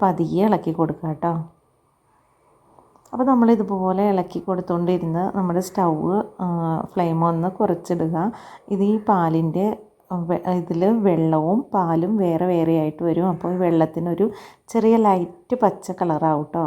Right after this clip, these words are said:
അത്രയും നേരം നമുക്കിതൊന്ന് ഇതുപോലെ ഇളക്കി കൊടുക്കാം കേട്ടോ. അപ്പോൾ നമ്മുടെ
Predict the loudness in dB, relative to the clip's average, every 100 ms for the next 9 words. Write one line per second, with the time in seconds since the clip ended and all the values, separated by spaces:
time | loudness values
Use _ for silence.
0 | -4 -6 -6 0 2 4 2 0 -2 -4
1 | -6 -4 -4 -2 -4 -4 -4 -2 -2 -2
2 | -8 -18 -4 -2 -2 -4 -4 -2 -2 -4
3 | -4 -4 -4 -6 -10 _ _ _ _ _
4 | _ _ _ _ _ _ _ _ _ _
5 | _ _ _ _ _ _ _ _ _ _
6 | _ _ _ _ _ _ _ _ _ _
7 | _ _ _ _ _ _ _ _ _ -6
8 | 0 2 2 0